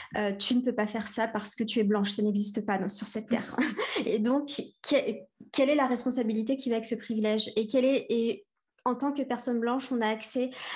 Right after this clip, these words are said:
à plus de capitaux, on a plus de visibilité, donc, euh, si on est, euh, prof de yoga blanche, on a plus de visibilité, euh, que si on est prof de yoga racisé, euh,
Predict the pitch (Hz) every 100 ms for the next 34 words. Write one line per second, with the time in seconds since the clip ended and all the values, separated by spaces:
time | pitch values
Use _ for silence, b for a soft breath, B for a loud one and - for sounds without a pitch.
0 | B 226 220 - 277 269 - - - 208
1 | 220 220 220 220 240 240 254 254 B B
2 | B 226 226 214 214 214 208 208 202 -
3 | 277 269 262 247 254 240 247 269 294 285
4 | - - - 220 220 214 208 247 247 233
5 | 226 233 226 202 202 202 202 247 220 226
6 | 220 214 214 208 202 226 277 294 240 208
7 | 202 202 247 233 220 220 214 202 202 226
8 | 247 220 202 202 208 - - 196 208 214
9 | 202 202 196 208 208 202 - 196 202 233
10 | 196